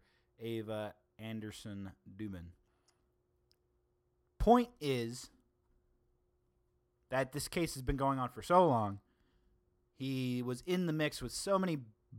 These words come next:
big names and big money. He had a private island in the U S Virgin Islands.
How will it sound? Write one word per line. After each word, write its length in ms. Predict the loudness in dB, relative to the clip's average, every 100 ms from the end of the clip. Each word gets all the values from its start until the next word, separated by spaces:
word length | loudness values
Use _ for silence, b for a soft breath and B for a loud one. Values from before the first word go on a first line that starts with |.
| 2
big 260 | 4 4 2
names 460 | 0 2 0 -2
and 160 | -4 0
big 200 | 0 0
money. 440 | -2 -4 -8 -12 _ _ _ _ _ _ _ -2
He 120 | 2
had 100 | 4
a 40 |
private 440 | 10 12 12 10 4
island 600 | 8 8 6 0 -8 -14 -18 -20 -20 _ _ _ _ _ _ _ _ _ -8
in 120 | 0
the 80 | 4
U 180 | 6 6
S 120 | 6
Virgin 360 | 6 6 6 0
Islands. 420 | -2 -4 -6